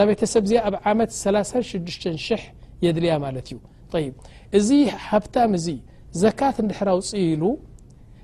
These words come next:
ዕስራ ሚልዮን ናብ ሰላሳን ሽዱሽተን ሽሕ ምስ መቐልና ኢሉ፣ ያኒ፣ አ፣ ሓም-፣ ሓሙሽተ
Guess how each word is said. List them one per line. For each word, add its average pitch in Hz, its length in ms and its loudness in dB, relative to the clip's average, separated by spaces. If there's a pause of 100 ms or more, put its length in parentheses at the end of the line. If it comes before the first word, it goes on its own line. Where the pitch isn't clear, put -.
(120)
ዕስራ 240 280 0 (100)
ሚልዮን 226 480 6 (460)
ናብ 202 200 4
ሰላሳን 214 500 0
ሽዱሽተን 196 540 -4
ሽሕ 165 260 -2 (200)
ምስ 170 220 -8
መቐልና 190 400 -2 (120)
ኢሉ፣ 165 200 0 (720)
ያኒ፣ 185 220 2 (240)
አ፣ 175 120 0 (1120)
ሓም-፣ 220 440 0
ሓሙሽተ 220 500 0